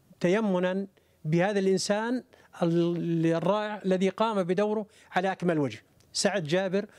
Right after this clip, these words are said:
وزير الصحة. نتمنى له ربنا يعطيه الصحة والعافية، بارك الله فيه وعلى جهوده الطيبة التي أثلجت صدور الجميع.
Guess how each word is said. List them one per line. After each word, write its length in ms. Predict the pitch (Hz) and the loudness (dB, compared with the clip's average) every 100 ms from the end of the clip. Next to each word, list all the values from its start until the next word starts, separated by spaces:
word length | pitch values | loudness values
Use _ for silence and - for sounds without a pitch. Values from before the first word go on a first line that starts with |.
| _ | _
وزير 300 | 170 165 185 | 0 2 2
الصحة. 400 | 180 156 - 131 - - - | 0 -4 -6 -10 -12 -12 -4
نتمنى 400 | 165 208 247 220 | 0 2 2 0
له 340 | 208 180 202 202 _ _ _ - | 0 -2 -4 -8 _ _ _ -2
ربنا 240 | 190 190 190 | 0 2 0
يعطيه 220 | 175 190 | 0 -2
الصحة 340 | - 196 - | 0 -2 0
والعافية، 520 | 180 170 202 196 233 - _ _ | 0 0 -4 -6 -8 -10 _ _
بارك 340 | 156 190 185 190 | -2 0 0 -2
الله 200 | 185 190 | 0 0
فيه 240 | 208 220 | 0 0
وعلى 280 | 190 208 214 | 0 0 0
جهوده 380 | 180 185 247 214 | 0 0 0 0
الطيبة 420 | 208 156 120 120 _ _ _ _ 160 | 0 -2 -2 -10 _ _ _ _ 0
التي 380 | 196 196 208 | 0 2 2
أثلجت 360 | 240 240 220 202 | 2 0 0 -2
صدور 320 | - 214 233 | -2 0 0
الجميع. 420 | 240 214 247 202 | 0 0 0 -2